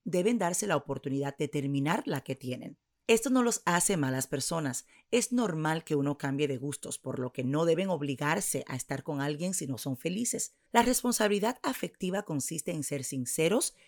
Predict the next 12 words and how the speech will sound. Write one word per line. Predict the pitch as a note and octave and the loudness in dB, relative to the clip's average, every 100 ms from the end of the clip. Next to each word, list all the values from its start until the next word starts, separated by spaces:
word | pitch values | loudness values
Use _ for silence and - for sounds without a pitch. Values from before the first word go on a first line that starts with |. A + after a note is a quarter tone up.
| _ | _
y | F3+ | 0
hablar | F3 D#3+ G#3+ | 2 2 0
de | B3+ | 0
lo | D3 | 0
que | - | -2
sienten | - D#3+ D#3+ E3+ D3+ | -2 0 -2 -2 0
sin | - A3 | 0 0
lastimar | A3+ F3+ - C3+ B2+ | 0 -2 -2 -4 -2
al | B2+ | -4
otro. | A#2 - - _ _ | -6 -10 -18 _ _
Eso | D3+ C#3 D#3 | -2 0 0
sí, | - C3 | -2 -4